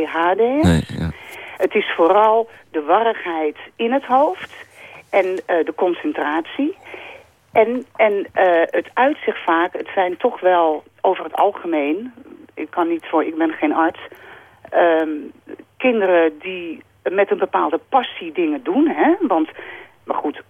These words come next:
Speaker 1: er zijn heel veel kenmerken van A D D en de een heeft meer last van bijvoorbeeld perfectionisme, wel willen, maar zichzelf niet aan kunnen sturen.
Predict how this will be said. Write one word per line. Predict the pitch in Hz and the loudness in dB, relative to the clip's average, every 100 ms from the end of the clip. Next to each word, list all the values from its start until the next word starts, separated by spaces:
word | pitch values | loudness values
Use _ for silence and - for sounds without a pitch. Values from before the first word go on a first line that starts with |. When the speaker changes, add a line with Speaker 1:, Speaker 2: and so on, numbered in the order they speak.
| - - | -18 -14
Speaker 1:
er | 151 | -4
zijn | 185 160 | 0 2
heel | 175 185 | 4 2
veel | - | 0
kenmerken | 202 190 180 165 - | 0 2 4 2 0
van | 170 180 | -4 0
A | 160 | 0
D | |
D | 156 151 160 160 | 0 4 4 4
en | - 160 | 0 0
de | - 170 | 2 2
een | 160 | 2
heeft | 165 151 - | 0 0 -2
meer | 165 180 185 170 | -2 2 2 4
last | 160 - | 0 -2
van | - 156 | -2 -2
bijvoorbeeld | 147 - 151 147 - - - - | 0 0 0 0 -8 -20 -20 -6
perfectionisme, | - - - - 165 170 165 165 | -2 0 0 -2 -2 -2 0 0
wel | 147 165 156 | 4 4 4
willen, | 139 202 170 160 | 4 4 4 0
maar | 165 156 - - | 0 -2 -4 -18
zichzelf | - 190 - 185 151 - | -8 -6 0 2 2 2
niet | 165 | -2
aan | - 165 151 | 0 -2 -2
kunnen | - 226 180 | 0 2 0
sturen. | - 196 196 214 240 392 | -4 -4 2 2 4 0